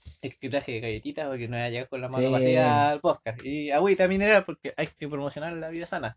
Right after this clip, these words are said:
Speaker 1: Mira, es ahí. Eh,
Speaker 2: Esa.
Speaker 1: esa. <laughs> No, pues claro, o sea, es que en realidad Cristiano Ronaldo, puta, sin caer en clichés ni por el estilo, pero él demuestra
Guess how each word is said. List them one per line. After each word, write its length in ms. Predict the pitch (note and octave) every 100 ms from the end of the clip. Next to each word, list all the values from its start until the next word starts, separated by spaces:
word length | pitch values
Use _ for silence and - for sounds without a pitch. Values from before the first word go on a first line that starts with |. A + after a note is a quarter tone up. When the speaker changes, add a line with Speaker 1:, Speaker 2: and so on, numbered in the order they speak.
| _
Speaker 1:
Mira, 160 | B2+ -
es 160 | A#2+ B2
ahí. 120 | B2 _ _ _ _ - - - - _ - - -
Eh, 680 | C#3 B2 A#2 C3+ C#3+ D3+ D#3+
Speaker 2:
Esa. 340 | C#3 C#3+ C3
Speaker 1:
esa. 340 | D3+ D#3 B2+ A#2+ - - - - - _ _
<laughs> 440 | F#3 - D#3+ - _ - - - - _ _ _ _ _ _ _ _ _ _
No, 160 | D3+ F3
pues 120 | G3
claro, 420 | A#2+ A2+ G#2+ D3+
o 40 | A#2
sea, 340 | B2+ A#2 G#2+ -
es 100 | C3
que 100 | D#3 D3 _
en 240 | - C#3
realidad 380 | C3+ C3 C3 D3+
Cristiano 300 | D3+ D3 D#3+
Ronaldo, 640 | D3+ C#3 D3+ E3 D#3+ D#3 D3
puta, 320 | D3 A#2 G2+
sin 580 | - C3 C#3 C3+ A#2+ A2+ _
caer 340 | A2 A2+ B2+
en 400 | B2 A#2+ A2 G#2
clichés 760 | - A2 G#2+ A#2+ A#2 C3+ D3+ D3
ni 160 | C#3 C3
por 140 | C3
el 80 | B2
estilo, 280 | A#2 D3 D3+
pero 200 | C#3 C3+
él 120 | C#3+
demuestra 880 | B2+ B2 D#3+ _ E3+ D#3+ D#3 D3